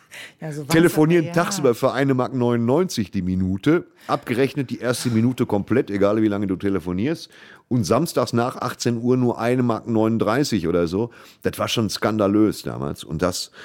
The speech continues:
Speaker 2: davon habe ich tausend und abertausende Verträge gemacht. So viele,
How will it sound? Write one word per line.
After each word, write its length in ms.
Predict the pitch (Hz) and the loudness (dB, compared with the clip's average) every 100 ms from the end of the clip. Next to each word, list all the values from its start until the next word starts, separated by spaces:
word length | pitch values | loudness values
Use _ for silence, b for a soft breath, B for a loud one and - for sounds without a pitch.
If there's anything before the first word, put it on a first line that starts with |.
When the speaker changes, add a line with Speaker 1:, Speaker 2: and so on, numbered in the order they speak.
| B - | B -4
Speaker 2:
davon 380 | 82 85 92 80 | -2 -2 -4 -4
habe 200 | 85 82 | -4 -6
ich 240 | - - - | -8 -18 -10
tausend 380 | 90 104 - 87 | 0 0 2 -4
und 180 | 78 - | -6 -4
abertausende 800 | 92 92 78 - 78 76 73 | -2 -2 -4 -4 -2 -2 -4
Verträge 440 | - 64 - 71 67 | -8 -8 -4 -6 -4
gemacht. 300 | 67 65 - | -6 -6 -6
So 140 | 85 | -6
viele, 680 | - - 101 95 92 85 | -6 -8 -2 2 4 4